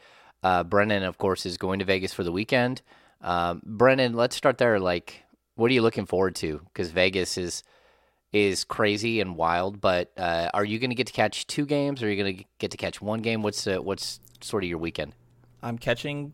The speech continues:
Speaker 2: two Kings games. Um, the first one's against Orlando, and I feel bad that I don't know the second one off the top of my head,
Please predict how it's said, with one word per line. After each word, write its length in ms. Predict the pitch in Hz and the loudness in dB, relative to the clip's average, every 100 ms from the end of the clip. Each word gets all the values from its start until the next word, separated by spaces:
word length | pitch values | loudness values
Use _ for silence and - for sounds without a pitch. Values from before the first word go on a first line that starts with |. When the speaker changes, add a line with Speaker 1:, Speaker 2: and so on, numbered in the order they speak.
| - | -10
Speaker 2:
two 280 | - 156 175 | -2 -2 -2
Kings 340 | 120 101 - | -4 -6 -8
games. 460 | 95 95 120 - - | -10 -10 -10 -12 -12
Um, 360 | 113 107 104 - | -10 -8 -8 -10
the 80 | 110 | -8
first 260 | 131 139 | -6 -6
one's 140 | 151 131 | -8 -6
against 300 | 131 123 131 | -6 -6 -6
Orlando, 760 | 117 110 107 107 107 113 - - | -4 -4 -6 -6 -6 -8 -12 -14
and 600 | 110 107 107 107 104 107 - - - _ _ - | -12 -10 -10 -10 -12 -12 -14 -18 -20 _ _ -20
I 140 | - 95 | -18 -16
feel 220 | - 104 | -14 -14
bad 200 | 92 98 | -14 -14
that 100 | 110 | -16
I 80 | 113 - | -18 -16
don't 240 | 101 107 - - | -14 -14 -16 -14
know 240 | 110 113 104 | -8 -6 -6
the 120 | 113 | -8
second 540 | - - - 135 - | -12 -12 -8 -6 -8
one 220 | - 101 90 | -12 -10 -10
off 220 | 87 - | -10 -10
the 80 | - | -10
top 260 | - - | -10 -10
of 60 | 98 | -12
my 160 | 95 | -12
head, 340 | 110 101 95 | -10 -10 -10